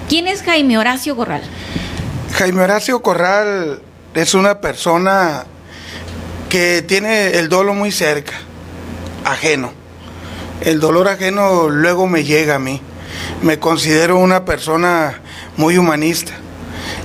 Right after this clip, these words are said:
Speaker 2: Tengo la profesión de ingeniero civil. Estudié en la Universidad de Sonora, en Hermosillo, con mucho orgullo porque es una universidad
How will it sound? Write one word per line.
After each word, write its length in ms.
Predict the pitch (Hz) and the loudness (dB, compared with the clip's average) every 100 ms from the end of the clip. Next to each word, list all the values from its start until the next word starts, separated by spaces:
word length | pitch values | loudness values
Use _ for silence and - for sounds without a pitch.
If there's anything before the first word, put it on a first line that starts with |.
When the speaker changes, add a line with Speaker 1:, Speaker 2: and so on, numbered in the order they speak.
| - - | -10 -4
Speaker 2:
Tengo 360 | - 175 185 196 | 0 2 4 4
la 160 | 180 170 | 4 0
profesión 680 | 165 147 147 165 175 190 | -4 -2 0 0 2 2
de 220 | 185 180 | 2 2
ingeniero 480 | 165 160 147 160 180 | 0 0 2 2 2
civil. 440 | 185 156 202 220 - - - - - - - | 2 2 2 0 -8 -18 -18 -16 -14 -10 -2
Estudié 520 | 151 - 156 147 165 | 0 2 4 4 4
en 100 | 175 | 2
la 100 | 180 | 0
Universidad 520 | 175 160 147 139 143 | 0 0 0 2 2
de 60 | 170 | 2
Sonora, 400 | 170 151 175 202 | -2 0 2 2
en 80 | 180 | 2
Hermosillo, 480 | 165 143 214 240 220 - | 2 2 2 0 -2 -10
con 160 | - 160 | 0 4
mucho 220 | 165 175 | 6 4
orgullo 420 | 165 165 196 190 | 4 4 4 2
porque 420 | 185 147 151 139 135 - - - - | 0 -2 0 -2 -2 -10 -10 -10 -2
es 160 | 151 151 | 0 4
una 400 | 165 175 170 165 | 6 6 4 2
universidad 960 | 160 151 143 139 147 139 151 160 165 | 2 2 2 2 2 2 2 0 -2